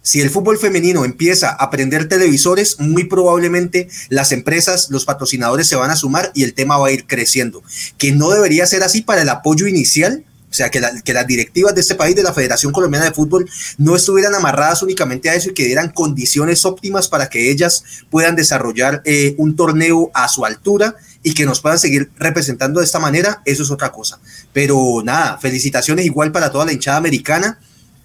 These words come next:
pero sol-, yo sí lo quiero decir, únicamente felicito a la gente que ha estado ahí de corazón, no al americano exitista que cuando se vio cerca de decirnos "ganamos una Copa Libertadores" se montó en el bus. A ese no lo felicito.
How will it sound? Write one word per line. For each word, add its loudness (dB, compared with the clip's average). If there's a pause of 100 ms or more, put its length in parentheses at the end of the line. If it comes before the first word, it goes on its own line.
(160)
pero 2
sol-, 2
yo 4
sí 4
lo 0
quiero 0
decir, 0
únicamente 0 (240)
felicito -2
a 0
la 0
gente -2
que 0
ha 0
estado 0
ahí 2
de 0
corazón, -2 (640)
no 4
al 2
americano 0
exitista -2 (180)
que -2
cuando 0
se 0
vio 4
cerca 0
de 2
decirnos 0
"ganamos 0
una 0
Copa -2
Libertadores" 0
se 2
montó -2
en 0
el -2
bus. -4 (160)
A 2
ese 2
no 2
lo 0
felicito. -4